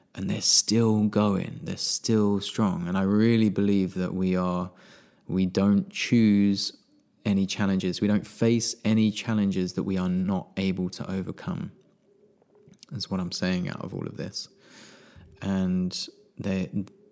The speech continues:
the challenges that we choose, that we face to choose,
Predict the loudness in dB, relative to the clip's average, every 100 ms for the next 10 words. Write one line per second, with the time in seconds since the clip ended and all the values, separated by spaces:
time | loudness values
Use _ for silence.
0 | _ -8 -6 0 2 2 2 -2 -4 -4
1 | -2 -2 -2 -6 0 4 4 2 0 -2
2 | -4 0 0 0 -2 -8 -4 2 4 4
3 | 0 -4